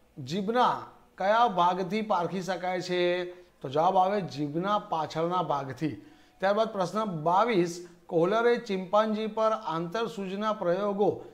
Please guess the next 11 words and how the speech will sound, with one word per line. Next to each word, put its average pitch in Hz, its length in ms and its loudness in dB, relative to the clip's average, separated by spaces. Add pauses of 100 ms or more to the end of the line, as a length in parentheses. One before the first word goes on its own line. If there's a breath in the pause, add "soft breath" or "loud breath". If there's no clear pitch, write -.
(180 loud breath)
કયા 208 300 2
ટાપુ 196 540 -2
પર 208 140 4
કરેલા 196 440 0
છે? 185 500 -2 (340 loud breath)
તો 151 80 -10
જવાબ 165 320 0
આવે 190 220 2
કેનેરી 175 600 -2
ટાપુ. 151 540 -4 (420 loud breath)
ત્યારબાદ 185 480 2